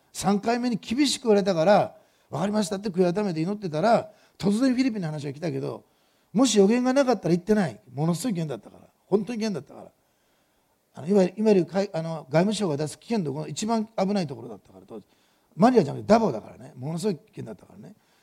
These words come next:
でも、言葉があったから行ったん。そしたらすっごい祝福されて、今に至るまでかかってる。これ予言でしょ？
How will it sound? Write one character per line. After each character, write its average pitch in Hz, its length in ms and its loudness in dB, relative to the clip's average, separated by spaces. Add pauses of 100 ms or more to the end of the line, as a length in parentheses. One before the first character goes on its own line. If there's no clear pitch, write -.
(140)
で 214 60 4
も、 190 160 0 (260)
言 - 140 0
葉 302 220 8
が 269 100 4
あ - 20 4
っ - 100 -2
た 196 120 0
か 247 80 0
ら 226 60 6
行 156 80 2
っ - 40 -14
た 131 120 -10
ん。 98 80 -14 (220)
そ - 80 -2
し - 20 0
た 220 60 0
ら - 20 -2
す - 200 -6
っ 107 100 -10
ご 214 140 6
い 226 40 4
祝 180 160 -4
福 143 100 -6
さ 147 80 -8
れ 123 80 -8
て、 151 80 -4
今 233 160 0
に 180 80 -2
至 147 120 -6
る 143 60 -8
ま 131 80 -14
で 120 60 -12
か - 80 -20
か 113 100 -8
っ 110 40 -8
て 101 120 -20
る。 92 80 -20 (1300)
こ 247 100 -10
れ 214 140 -12
予 151 100 4
言 156 140 0
で - 80 -12
し - 100 -20
ょ？ 156 120 -20